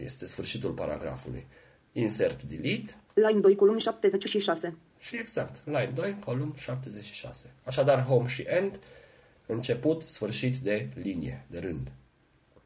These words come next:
Speaker 1: Control home și control end ar trebui să facă mai mult decât atât. Adică nu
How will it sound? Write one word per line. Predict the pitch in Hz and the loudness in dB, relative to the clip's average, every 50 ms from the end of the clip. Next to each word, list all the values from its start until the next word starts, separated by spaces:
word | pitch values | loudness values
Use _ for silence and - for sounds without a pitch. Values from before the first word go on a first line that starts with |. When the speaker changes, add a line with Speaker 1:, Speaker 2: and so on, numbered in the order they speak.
| _ _ _ _ _ _ _ _ _ | _ _ _ _ _ _ _ _ _
Speaker 1:
Control | - 123 156 226 254 277 254 240 226 202 180 160 139 | 8 10 10 10 8 6 4 4 6 6 6 6 4
home | 131 131 - 139 139 135 127 123 107 90 87 - - - - - _ | 2 2 2 4 6 8 8 8 8 6 2 -4 -8 -12 -18 -20 _
și | - - - - 87 - | -12 -10 -8 -8 -8 -8
control | - - 95 95 95 95 - - 82 73 67 65 - 69 71 73 73 71 71 - | 0 2 2 2 2 2 0 0 0 0 0 -4 -6 -4 -2 -2 0 0 -2 -2
end | - - 170 170 | -2 -2 -2 -4
ar | 170 170 | -6 -6
trebui | 170 170 170 180 214 | -6 -8 -8 -6 -6
să | 220 - - | -4 -2 -2
facă | 208 - 220 220 - 220 220 220 220 - | 0 0 -2 0 0 -2 -2 -4 -6 -8
mai | - 208 208 214 214 220 | -4 0 0 2 2 2
mult | 214 220 220 214 175 127 104 - - - - - _ _ _ | 2 2 4 4 4 4 2 0 -4 -8 -12 -16 _ _ _
decât | - - 101 98 - - 98 - | -14 -10 -8 -8 -6 -6 -6 -4
atât. | 95 85 82 - 82 71 131 131 - - | -4 -4 -4 -4 -6 -6 -6 -8 -12 -10
Adică | - 110 113 127 127 131 131 | -8 -6 -6 -2 0 2 2
nu | 165 185 202 208 185 139 - | 2 4 2 2 2 0 -2